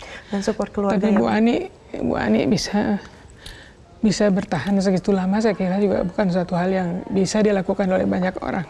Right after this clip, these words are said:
Speaker 1: Mhm.
Speaker 2: Saya salut dan bangga sekali pada beliau.
Speaker 1: Perjalanan penyembuhan,
Speaker 2: Iya,
Speaker 1: treatment,
Speaker 2: pengobatannya nggak
Speaker 1: kesehatan.
Speaker 2: mudah, Mbak.
Speaker 1: Iya, iya.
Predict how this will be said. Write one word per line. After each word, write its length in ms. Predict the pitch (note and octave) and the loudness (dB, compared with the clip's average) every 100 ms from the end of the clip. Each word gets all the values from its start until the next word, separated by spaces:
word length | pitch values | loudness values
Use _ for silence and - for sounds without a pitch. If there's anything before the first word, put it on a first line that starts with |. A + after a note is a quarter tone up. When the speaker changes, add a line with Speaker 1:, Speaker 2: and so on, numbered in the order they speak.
| - | -10
Speaker 1:
Mhm. 200 | A3 A3 A3 - - - - - - | -10 -8 -10 -14 -18 -18 -20 -20 -18
Speaker 2:
Saya 320 | - F#3+ G3 | -6 -2 -2
salut 320 | F#3 F#3+ G#3 A#3 | 0 0 0 0
dan 480 | A3+ G3 G#3+ A3+ | -2 -2 -2 -2
bangga 240 | F#3 E3+ G3 | -2 0 0
sekali 320 | F#3 A3+ G3 | -2 -2 -2
pada 240 | G#3 G3+ | -2 -2
beliau. 320 | G#3 A3+ A3 - - - - - - - | -2 -4 -8 -14 -20 -20 -20 -18 -18 -12
Speaker 1:
Perjalanan 720 | G#3+ F#3 F#3 F#3 F#3+ G3 F#3+ - | -6 0 0 2 2 0 -2 -4
penyembuhan, 720 | F#3+ F#3+ G#3+ A3 G#3+ G3+ G3 | -4 -2 -2 0 0 0 0
Speaker 2:
Iya, 320 | A3 G#3 F#3 | 0 2 2
Speaker 1:
treatment, 400 | G#3 G#3 G#3 G#3 | 0 0 0 0
Speaker 2:
pengobatannya 640 | A#3 A3+ G#3 G3+ G#3+ A3+ A3+ | 2 4 4 2 2 2 2
nggak 160 | G3+ | 2
Speaker 1:
kesehatan. 80 | G#3 | 4
Speaker 2:
mudah, 180 | G#3 G3 F3+ | 4 2 0
Mbak. 120 | G#3+ | -2
Speaker 1:
Iya, 80 | - - - | -6 -10 -14
iya. 140 | F#3+ | -10